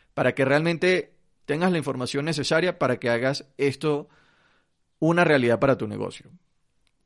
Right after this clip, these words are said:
El mercado de los infoproductos, eh, déjame compartirte que es algo que no es nuevo, esto lleva ya bastante tiempo y en el mercado americano déjame decirte que es algo que es una locura.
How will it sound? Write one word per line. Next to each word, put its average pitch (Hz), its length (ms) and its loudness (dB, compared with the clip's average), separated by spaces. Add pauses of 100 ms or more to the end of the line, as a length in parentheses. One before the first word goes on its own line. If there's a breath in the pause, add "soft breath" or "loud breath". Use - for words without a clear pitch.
(800)
El 143 100 -4
mercado 165 300 8
de 233 40 4
los 214 120 6
infoproductos, 147 920 0 (140)
eh, 117 240 -6
déjame 143 260 -2
compartirte 127 560 -6
que 120 420 -6
es 139 140 -4
algo 151 280 0
que 123 120 -8
no 113 100 -10
es 127 60 -4
nuevo, 147 400 2
esto 127 240 -8
lleva 131 380 -2 (360 soft breath)
ya 123 160 2
bastante 127 440 2
tiempo 151 560 -2 (440 soft breath)
y 127 760 -2 (180)
en 123 120 -8
el 131 120 -4
mercado 127 280 2
americano 139 440 0
déjame 156 240 0
decirte 127 340 -4
que 120 120 -6
es - 180 -6
algo 135 320 0
que 117 200 -2
es 110 160 -6
una 131 220 -2
locura. 107 480 -6